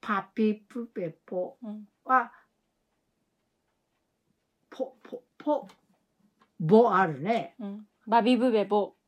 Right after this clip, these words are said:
Speaker 1: はあ。
Speaker 2: パピプペポ。
Speaker 1: はあ。で、あるよとないよがあるもんね。
Speaker 2: うん。
Speaker 1: そこいくつこ来ると難しくなったら余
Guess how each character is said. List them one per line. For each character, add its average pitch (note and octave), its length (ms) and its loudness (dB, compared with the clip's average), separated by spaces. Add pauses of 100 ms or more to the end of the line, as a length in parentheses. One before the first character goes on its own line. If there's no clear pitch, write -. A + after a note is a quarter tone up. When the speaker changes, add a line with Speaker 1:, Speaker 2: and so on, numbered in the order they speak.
(100)
Speaker 1:
は E3+ 180 0
あ。 - 40 0
Speaker 2:
パ - 40 -4
ピ A3+ 120 -4
プ A3 140 -4
ペ F3+ 120 -6
ポ。 G3 240 -4
Speaker 1:
は D#3 340 -14
あ。 - 40 -20 (840)
で、 D4 100 -2
あ D4+ 40 2 (320)
る B3 80 0
よ A3+ 200 0
と E3+ 140 -6
な C4+ 220 2
い A#3 120 0
よ E3+ 200 -6
が D#3+ 180 -10
あ G#3+ 60 -2
る F3+ 100 -6
も C3+ 160 -14
ん C#3+ 40 -18
ね。 D3 280 -18 (180)
Speaker 2:
う F#3+ 60 -12
ん。 F#3+ 240 -12 (720)
Speaker 1:
そ - 240 -12
こ F3 260 -6
い F#3 80 -8
く - 140 -20
つ C4 160 -14
こ F#3+ 180 -12
来 - 140 -18
る D3+ 100 -14
と - 140 -20
難 C3 500 -14
し D#3 60 -14
く G#3 80 -14
な G#3 100 -10
っ - 80 -16
た C#4 60 -14
ら G3 80 -12
余 D3+ 220 -8